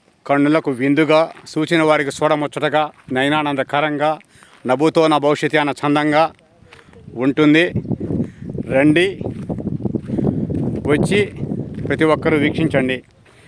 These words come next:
ఈ శివరాత్రి పర్వదినంలో మానసిక ఉల్లాసాన్ని పొందాలని మనసా వాచా కర్మణ అంతఃకరణ శుద్ధిగా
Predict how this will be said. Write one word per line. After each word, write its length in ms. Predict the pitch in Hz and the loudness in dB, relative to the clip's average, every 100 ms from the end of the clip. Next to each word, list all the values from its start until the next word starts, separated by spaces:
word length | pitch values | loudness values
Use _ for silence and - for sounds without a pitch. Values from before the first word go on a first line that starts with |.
| - 135 | -10 -6
ఈ 60 | |
శివరాత్రి 460 | 123 139 151 151 156 | -2 2 2 2 0
పర్వదినంలో 720 | 147 143 139 143 139 131 113 - - - - - - - _ - _ - - - - - 123 | 0 2 2 2 2 2 -2 -8 -16 -16 -18 -16 -16 -18 _ -20 _ -20 -20 -20 -20 -14 -2
మానసిక 440 | 135 160 - 151 | 0 0 0 0
ఉల్లాసాన్ని 680 | 147 147 143 147 131 113 110 - - | 2 2 2 0 0 -4 -6 -18 -2
పొందాలని 640 | 135 143 143 143 139 165 180 - - - - - | 0 2 2 0 -2 -4 -8 -12 -14 -14 -14 -4
మనసా 440 | 127 143 143 151 | -2 0 0 2
వాచా 380 | 139 139 135 143 | 4 2 2 0
కర్మణ 480 | 135 135 139 160 165 - - - - - _ - | 0 -2 0 0 -2 -10 -20 -20 -20 -20 _ -8
అంతఃకరణ 460 | 127 151 - 147 139 | -2 -2 0 -2 -2
శుద్ధిగా 480 | 143 135 143 160 | -4 0 2 2